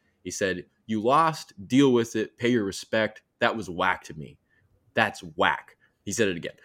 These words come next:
"I wouldn't even necessarily say lost respect, but I don't respect that, and that's whack."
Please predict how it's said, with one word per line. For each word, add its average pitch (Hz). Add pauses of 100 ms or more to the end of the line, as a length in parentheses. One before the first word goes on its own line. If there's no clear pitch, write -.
(160)
"I 127
wouldn't 160
even 143
necessarily 120
say 104
lost 101
respect, -
but 101
I 104
don't 110
respect 92
that, 80
and 82
that's 85 (140)
whack." -